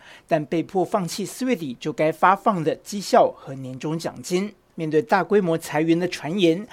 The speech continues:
小红书相关企业透过微信公众号低调澄清，只是正常的人员汰换。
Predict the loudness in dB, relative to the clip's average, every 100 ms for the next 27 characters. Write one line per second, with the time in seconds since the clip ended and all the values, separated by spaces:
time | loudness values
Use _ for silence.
0 | -18 0 2 2 0 -2 -4 -2 -2 0
1 | 0 -2 -6 0 0 0 -8 -6 -2 -2
2 | -2 -4 -4 -4 -4 -6 -4 -6 -2 2
3 | 2 2 -8 -6 -2 -2 -4 -10 -8 -4
4 | -4 -4 -10 -20 -16 -14 -14 -8 -2 -2
5 | -2 -6 -10 0 2 2 -2 -12 -10 -8
6 | -10 -8 -4 -4 4 4 2